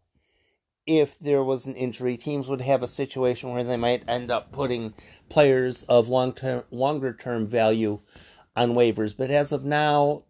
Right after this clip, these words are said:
that's not usually gonna be the case. So somebody,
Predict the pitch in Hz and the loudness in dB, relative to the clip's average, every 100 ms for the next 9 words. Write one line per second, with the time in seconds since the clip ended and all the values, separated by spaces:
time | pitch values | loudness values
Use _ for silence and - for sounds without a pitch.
0 | _ 147 139 - - - - - - - | _ -6 -6 -8 -18 -16 -16 -18 -18 -20
1 | - 139 135 135 131 120 120 113 110 107 | -6 -4 -4 -2 -2 -2 -2 -2 -4 -2
2 | 104 98 104 82 - - 120 113 120 - | -2 -2 -6 -10 -10 -8 -4 -4 -6 2
3 | 160 170 170 170 156 147 | 4 4 6 6 6 2